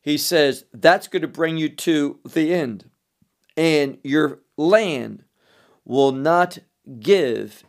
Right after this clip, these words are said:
its yield. And the tree of the earth will not give its fruit." So we see here many examples how the land is not going to be a blessing. Remember,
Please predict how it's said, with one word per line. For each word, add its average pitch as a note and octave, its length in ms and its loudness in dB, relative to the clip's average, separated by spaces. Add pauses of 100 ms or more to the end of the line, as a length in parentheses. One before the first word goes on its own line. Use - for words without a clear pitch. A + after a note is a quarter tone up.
(160)
its C3+ 420 0
yield. C#3 600 -4 (720)
And D#3 340 0
the C3+ 80 0
tree D3 840 -2 (100)
of D#3 360 4
the D3 360 -4
earth - 600 -6 (360)
will C#3+ 140 2
not D#3+ 360 2
give C3 480 -2 (220)
its B2+ 240 -4
fruit." - 420 -10 (380)
So F#3+ 300 2
we G3 180 -6
see C#4 260 0
here G3 340 -2
many A#3 360 -4
examples E3 600 -6
how C3+ 600 -6 (460)
the D3 120 2
land C#3+ 540 -2
is A#2 300 -8
not D3+ 300 -2
going C#3+ 240 -6
to C3+ 100 -8
be C3 520 -8
a B2 120 0
blessing. A2+ 680 -6
Remember, F#3 500 -10